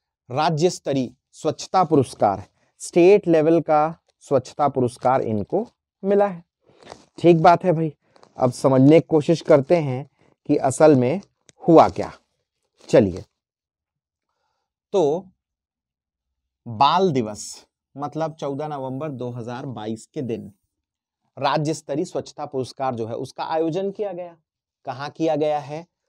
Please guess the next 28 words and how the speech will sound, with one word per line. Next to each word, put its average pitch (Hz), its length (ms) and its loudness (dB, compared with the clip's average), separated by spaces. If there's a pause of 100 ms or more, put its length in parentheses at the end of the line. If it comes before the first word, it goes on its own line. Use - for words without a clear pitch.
(440)
तो 135 60 -12
रायपुर 123 460 -4
में, 143 140 -12
पता 131 200 -14
है 160 60 -10
ना, 170 80 -12
साइंस 143 300 -10
कॉलेज 139 280 -8
ग्राउंड 127 320 -8
में 123 120 -10
क्या 120 180 -6
है, 117 180 -12
तो 117 100 -14
पंडित 135 420 -10 (440)
दीनदयाल 117 500 -8
उपाध्याय 110 600 -14 (100)
ऑडिटोरियम 113 560 -12
यहाँ 92 260 -18
पर 175 80 -18
किया 110 240 -16
गया। 87 260 -20 (600)
तो 165 80 -2
पंडित 165 520 0 (180)
दीनदयाल 135 840 -6
उपाध्याय 131 640 -10
ऑडिटोरियम 123 720 -8 (120)
रायपुर 131 420 -10
में 123 300 -16